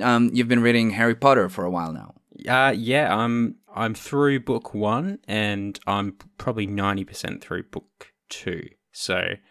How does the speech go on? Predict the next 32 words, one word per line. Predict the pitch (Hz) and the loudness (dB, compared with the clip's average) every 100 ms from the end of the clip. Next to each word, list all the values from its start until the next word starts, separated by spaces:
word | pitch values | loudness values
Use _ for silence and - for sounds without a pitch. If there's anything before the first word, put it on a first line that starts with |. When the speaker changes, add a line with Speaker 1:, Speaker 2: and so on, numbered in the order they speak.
| _ _ _ _ _ - | _ _ _ _ _ -6
Speaker 2:
um, | 202 196 202 | -2 0 2
I | - | 2
don't | 165 | 4
know | 180 | 2
what | 190 | 0
they | - | -2
call | - 143 | -2 -2
Harry | 117 120 110 | 0 -2 0
Potter | 107 107 | -2 -2
fans. | - 95 90 - | -4 -4 -4 -10
Potterheads? | - 127 139 180 226 - - - _ - | -4 -4 -2 -6 -8 -16 -20 -20 _ -6
Speaker 1:
Sure. | - 113 95 - - - | -2 0 -2 -6 -20 -8
<laughs> | 131 - 175 175 - - - - | -6 4 4 4 -2 -10 -12 -2
Speaker 2:
Oh, | 135 | 2
I, | 95 98 107 _ | 2 0 -4 _
I'm | 101 98 | -6 -4
just | - | -4
making | 92 - | -6 -2
it | 107 | 0
up, | 131 - | 0 -2
but | - | -16
it | |
sounds | - 110 98 | -4 -4 0
right. | 117 131 - - | 2 2 -2 -2
Um, | 117 117 117 110 - - | 2 2 0 -4 -12 2
well, | 120 113 | 2 4
yeah, | 104 82 | 2 2
I'm | 107 | 0
a, | 107 | 0
I'm | 110 104 | 2 0
a | |
Potterhead. | - 98 - 92 | 0 -2 0 -2